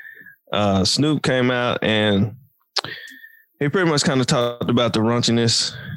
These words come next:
Uh, let's see. Uh, Snoop pretty much talked about the raunches,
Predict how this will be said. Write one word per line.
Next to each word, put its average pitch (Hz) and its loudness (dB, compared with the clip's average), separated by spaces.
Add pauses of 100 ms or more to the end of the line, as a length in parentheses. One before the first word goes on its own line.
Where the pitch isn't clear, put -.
(220)
Uh, 98 2
let's - 2
see. 95 0 (440)
Uh, 107 0
Snoop 127 0 (160)
pretty 110 2
much 110 0
talked 110 2
about 107 2
the 104 0
raunches, 104 2